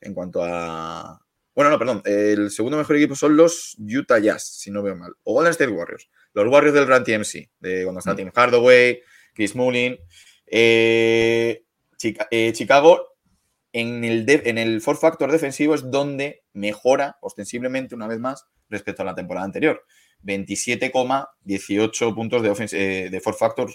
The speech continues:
Speaker 1: eh, defensivo. ¿En qué ha mejorado mucho? Pues, eh, además de dominar muy bien el rebote defensivo, el porcentaje de rebote defensivo en este caso, un sesenta y nueve coma tres por ciento,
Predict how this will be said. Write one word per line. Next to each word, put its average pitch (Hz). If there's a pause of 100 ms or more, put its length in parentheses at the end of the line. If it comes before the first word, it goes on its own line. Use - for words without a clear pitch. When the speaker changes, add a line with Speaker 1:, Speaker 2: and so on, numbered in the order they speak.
(140)
Speaker 1:
eh, 80
defensivo. 90 (600)
¿En 120
qué 160
ha 151
mejorado 151
mucho? -
Pues, 92
eh, 90 (600)
además 95
de 131
dominar 127
muy 123
bien 131
el 90
rebote 87
defensivo, 127
el 156
porcentaje -
de 104
rebote 104
defensivo 104
en 101
este 101
caso, 120
un 92
sesenta 98
y 101
nueve 101
coma 101
tres 98
por 104
ciento, 127